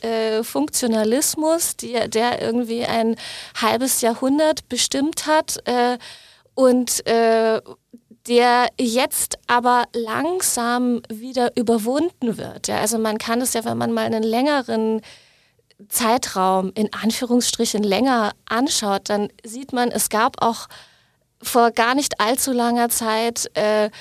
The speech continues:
man kann sogar sagen, bis neunzehnhundertfünfzig, es gab auch,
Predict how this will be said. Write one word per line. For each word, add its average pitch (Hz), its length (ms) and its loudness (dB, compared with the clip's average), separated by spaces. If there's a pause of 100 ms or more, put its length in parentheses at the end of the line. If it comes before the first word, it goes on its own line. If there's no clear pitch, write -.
(380)
man 214 120 -2
kann 233 220 2
sogar 233 240 2
sagen, 226 320 2
bis 226 440 -2
neunzehnhundertfünfzig, 233 1400 0
es - 160 -4
gab 262 480 0 (400)
auch, 226 480 2